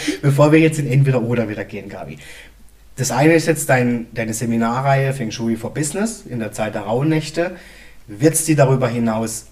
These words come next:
auch noch geben, diese Seminarreihe? Oder wie wird's weitergehen? Gibt's noch ein anderes Angebot, gerade speziell für Business? Also wie sieht das für zweitausendvierundzwanzig der Gabriele Zehnle aus? Würde mich interessieren.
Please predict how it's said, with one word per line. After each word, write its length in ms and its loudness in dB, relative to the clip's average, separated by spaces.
auch 240 -4
noch 180 -4
geben, 300 0
diese 160 -10
Seminarreihe? 880 2
Oder 320 0
wie 260 2
wird's 280 -4
weitergehen? 800 -2
Gibt's 280 -4
noch 140 -2
ein 120 0
anderes 440 -2
Angebot, 560 0
gerade 240 -2
speziell 380 -4
für 120 -6
Business? 500 2
Also 260 -4
wie 220 4
sieht 340 0
das 220 -2
für 260 -4
zweitausendvierundzwanzig 1300 0
der 120 -2
Gabriele 520 0
Zehnle 420 0
aus? 260 -2
Würde 160 0
mich 80 -2
interessieren. 480 0